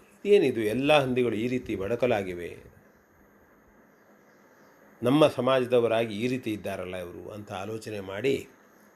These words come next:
ಕೇಳಿತು, "ಏನು, ಏನು ಈ ರೀತಿಯಾಗಿದ್ದೀರಲ್ಲ, ಏನು ತಿನ್ನುವುದಿಲ್ವಾ, ಆಹಾರ ಸಿಗುವುದಿಲ್ವಾ?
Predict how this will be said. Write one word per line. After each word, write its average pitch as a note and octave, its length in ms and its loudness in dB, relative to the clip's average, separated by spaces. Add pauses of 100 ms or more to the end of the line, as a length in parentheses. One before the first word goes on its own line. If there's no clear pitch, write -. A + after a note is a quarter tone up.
(540)
ಕೇಳಿತು, D#3+ 560 2
"ಏನು, A#2+ 580 2
ಏನು A2 480 0 (1600)
ಈ C#3+ 100 4
ರೀತಿಯಾಗಿದ್ದೀರಲ್ಲ, A#2+ 1080 0 (380)
ಏನು C3+ 160 0
ತಿನ್ನುವುದಿಲ್ವಾ, A#2 720 0
ಆಹಾರ B2 540 0
ಸಿಗುವುದಿಲ್ವಾ? G#2 840 -6